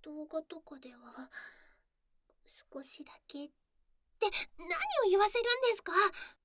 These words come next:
あ、あの、隠さないで、もっとその、よーく見せてください。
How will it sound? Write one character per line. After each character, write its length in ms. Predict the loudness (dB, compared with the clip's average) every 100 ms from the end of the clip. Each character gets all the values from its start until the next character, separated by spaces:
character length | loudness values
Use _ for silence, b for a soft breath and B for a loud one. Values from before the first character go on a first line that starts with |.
| _ _ _ _ -20 -20 -20 -20 _ _ _ _ _ -20 _ _ _ _ _ _ _ _ _ _ _ _
あ、 140 | -20 -20 _ -20
あ 160 | -14 -10
の、 180 | -6 -6 -6 -10 B B B _ _ _ _ _ _ _ -12
隠 140 | -12 -10
さ 220 | -10 -6 -4 -2
な 40 |
い 80 | -2
で、 120 | -4 -10 -14 -20 -20 _ _ _ -12
も 160 | -10
っ 40 | -10 -14
と 120 | -14
そ 160 | -10 -8
の、 220 | -8 -10 B B B _ _ _ -18
よ 220 | -12 -10
ー 340 | -8 -10 -12 _ -10
く 320 | -6 -4 -4 -6 -8 -6
見 120 | -8
せ 220 | -8 -10 -12
て 180 | -16 -20
く 200 | -18 -14
だ 180 | -12
さ 180 | -12
い。 40 | -10